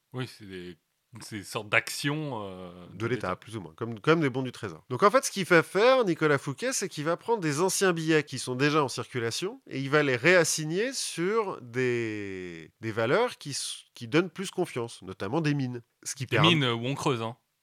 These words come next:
Speaker 2: Oui, oui, des mines, euh, d'argent, hein, des mines de, de métal, quoi.
Speaker 1: Pas des mines antipersonnelles.
Speaker 2: Non. <laughs>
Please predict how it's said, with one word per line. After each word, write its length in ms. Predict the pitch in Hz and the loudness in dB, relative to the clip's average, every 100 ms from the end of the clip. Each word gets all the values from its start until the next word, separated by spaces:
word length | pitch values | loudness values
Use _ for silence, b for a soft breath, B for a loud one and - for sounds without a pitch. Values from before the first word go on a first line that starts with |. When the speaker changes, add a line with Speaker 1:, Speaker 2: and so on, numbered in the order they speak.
| _ _ 131 | _ _ -6
Speaker 2:
Oui, 160 | 139 | -4
oui, 140 | 110 87 | -6 -10
des 120 | 78 | -10
mines, 200 | 92 82 | -12 -10
euh, 140 | 76 | -10
d'argent, 400 | 73 107 104 87 | -6 -6 -4 -8
hein, 40 | 95 | -8
des 120 | 80 | -10
mines 200 | 80 80 | -14 -12
de, 180 | 78 80 | -12 -12
de 180 | 85 82 | -12 -10
métal, 280 | 117 95 | -6 -6
quoi. 140 | - - - | -8 -18 -16
Speaker 1:
Pas 100 | 107 | -14
des 140 | 98 | -12
mines 160 | 104 107 | -10 -12
antipersonnelles. 640 | 92 - 98 120 107 92 - | -14 -14 -12 -12 -12 -16 -12
Speaker 2:
Non. 60 | 104 | -8
<laughs> 120 | - | -8